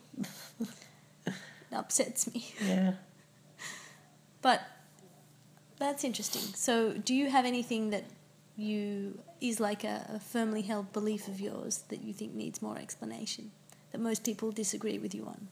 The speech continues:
Speaker 1: Um, this one comes to mind. I don't know if it's worth discussing or not, but I, I, it really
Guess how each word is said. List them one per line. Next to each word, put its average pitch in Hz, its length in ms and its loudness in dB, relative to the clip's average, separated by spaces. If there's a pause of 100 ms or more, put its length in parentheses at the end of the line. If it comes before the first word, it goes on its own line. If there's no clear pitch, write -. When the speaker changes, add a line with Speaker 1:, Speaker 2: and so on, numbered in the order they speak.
(480)
Speaker 1:
Um, 165 880 2 (2250)
this 262 220 0
one 175 300 6 (100)
comes 170 260 4
to 160 60 4
mind. 143 360 4
I 147 80 4
don't 143 160 4
know 139 180 4
if 139 120 -2
it's - 220 -2 (180)
worth 175 280 0
discussing 160 460 4
or 151 60 6
not, 147 180 2
but 160 100 4
I, 156 160 8
I, 156 140 4
it 156 200 0 (100)
really 202 360 4